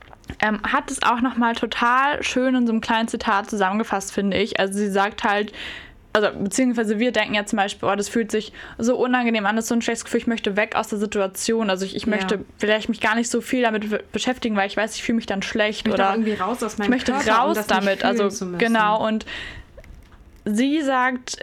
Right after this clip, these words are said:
Speaker 1: „The ache was never warning me, 'This ends, so leave.'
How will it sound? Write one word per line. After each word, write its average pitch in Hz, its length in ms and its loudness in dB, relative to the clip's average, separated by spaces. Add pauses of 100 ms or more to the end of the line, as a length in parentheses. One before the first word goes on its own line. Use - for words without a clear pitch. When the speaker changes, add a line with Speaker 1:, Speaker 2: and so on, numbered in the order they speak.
Speaker 1:
„The 220 180 2
ache 240 320 2
was 214 160 -2
never 226 320 2
warning 208 380 2
me, 202 360 0
'This 202 220 -2
ends, 208 460 -2
so - 240 -4
leave.' 202 640 -2